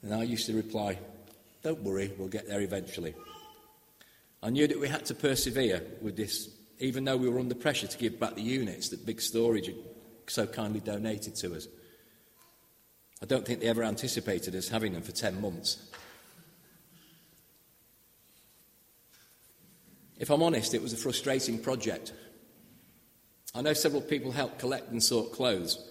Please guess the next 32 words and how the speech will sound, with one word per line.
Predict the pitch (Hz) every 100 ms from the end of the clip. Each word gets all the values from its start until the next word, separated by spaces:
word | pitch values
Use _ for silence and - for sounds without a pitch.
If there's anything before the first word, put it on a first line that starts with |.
| - - - - _ -
but | 110
in |
reality, | 131 143 143 127 113
only | 120
six | 117 143 -
people | - 135 123 107
really | 117 113
know | 113 110 90 92 -
what | 110 110
went | 107
into | 107 101 101
the |
container. | - 101 107 104 92 - - - - _ _ - - -
And | 107
we | 120
used | 117
to | 123
try | 131
and | 123
encourage | 120 117 143 113
ourselves, | 104 95 98 87 85 - - - - - - _
as | -
quite | - 160 143
often | 127 127
not | 131 131
many | 123 120 117 -
inquired | 117 117 131 127 117
about | 107 107
how | 113
it | 104 95
was | 92
going. | 127 117 87